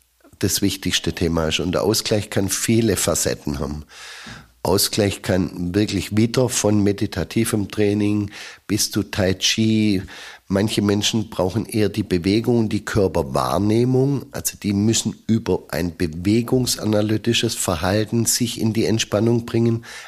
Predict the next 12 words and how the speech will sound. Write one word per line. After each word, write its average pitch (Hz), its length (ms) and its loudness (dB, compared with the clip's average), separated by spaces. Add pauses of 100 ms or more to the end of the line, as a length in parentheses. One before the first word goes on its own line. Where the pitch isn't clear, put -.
(140)
Andere 123 380 0
wiederum, 117 420 2
die 113 180 -4
können 113 380 2
eine 107 300 2
Stunde 113 380 2
ruhig 117 320 2
wohin 113 300 2
sitzen 117 380 0
und 104 220 2
wirklich 139 380 0
meditieren. 80 800 0